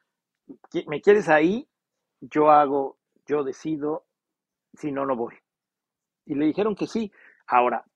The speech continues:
si a Julio César, ¿no? lo traicionaron desde adentro, Brutus, pues aquí, yo sé, Juan Carlos es un tipo sumamente inteligente, ha estado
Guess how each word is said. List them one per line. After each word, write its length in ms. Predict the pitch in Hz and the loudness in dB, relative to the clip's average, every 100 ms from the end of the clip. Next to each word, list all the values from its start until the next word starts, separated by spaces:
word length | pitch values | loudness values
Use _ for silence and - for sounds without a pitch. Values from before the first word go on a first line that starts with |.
| _ _ _ _ _ _ _ - | _ _ _ _ _ _ _ -18
si 300 | - 156 147 | -2 4 6
a 400 | 147 139 135 135 | 8 8 6 4
Julio 380 | 156 156 165 160 | 2 4 4 4
César, 600 | 190 208 175 151 147 - - _ | 2 2 0 -6 -6 -8 -16 _
¿no? 360 | - 151 160 175 | -16 -14 -12 -12
lo 220 | - 143 139 | -6 -4 -2
traicionaron 800 | 151 151 - 156 170 180 165 151 | -2 -2 -2 -4 0 0 0 -2
desde 240 | 139 151 | 0 2
adentro, 680 | 156 175 156 127 120 135 - _ _ _ - | 2 2 -2 -4 -4 -6 -10 _ _ _ -4
Brutus, 680 | 143 175 175 143 131 143 _ _ | 4 6 6 2 -14 -16 _ _
pues 180 | 127 113 | -10 -8
aquí, 440 | 123 - 147 147 _ _ _ _ _ | -8 -4 -2 -4 _ _ _ _ _
yo 240 | - 127 131 | -10 -6 -4
sé, 180 | - 143 | -2 -4
Juan 220 | 135 135 | -2 -2
Carlos 260 | 160 151 | -2 -2
es 100 | 143 | -6
un 120 | 131 127 | -6 -4
tipo 260 | 131 131 | -6 -6
sumamente 680 | 123 - 175 160 139 143 127 | -8 -4 -2 0 -2 -4 -6
inteligente, 800 | 123 117 110 127 127 135 139 139 _ | -6 -6 -6 -8 -6 -2 -2 -4 _
ha 160 | - 143 | -2 0
estado 640 | 131 - 139 135 131 123 | -2 -2 0 2 0 -4